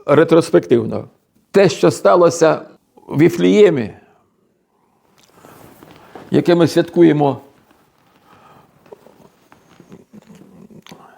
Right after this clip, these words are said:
і сьогодні, і в даний час, з чим я маю честь і задоволення вас поздоровити,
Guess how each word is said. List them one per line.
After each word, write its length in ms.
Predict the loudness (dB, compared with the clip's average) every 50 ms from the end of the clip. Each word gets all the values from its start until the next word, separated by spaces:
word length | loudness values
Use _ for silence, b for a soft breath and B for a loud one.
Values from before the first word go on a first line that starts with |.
| B B _ _ _
і 120 | -2 -2
сьогодні, 640 | 2 2 2 4 4 4 2 2 -2 -6 -8 -8 -12 -18 _ _ _ _ _ _
і 100 | -10 -10
в 60 | -2
даний 300 | 2 2 2 2 0 -2
час, 460 | -2 0 0 0 0 0 -4 -12 -20 _ _ _ _ _ _ _ _ _ _
з 60 | -8
чим 300 | -6 0 2 2 2 4
я 320 | 4 2 2 2 0 -4 -12 -20 _ _ _ _ _ _ _ _ _ _ _ _ _ _ -6
маю 320 | -2 0 2 2 2 0
честь 460 | 0 0 0 0 0 0 -6 -18 -10 -6
і 80 | -6 -4
задоволення 560 | -4 0 0 2 2 2 2 2 2 0 2
вас 200 | 2 2 -2 0
поздоровити, 640 | -2 -4 -2 0 2 2 2 2 2 0 -2 -6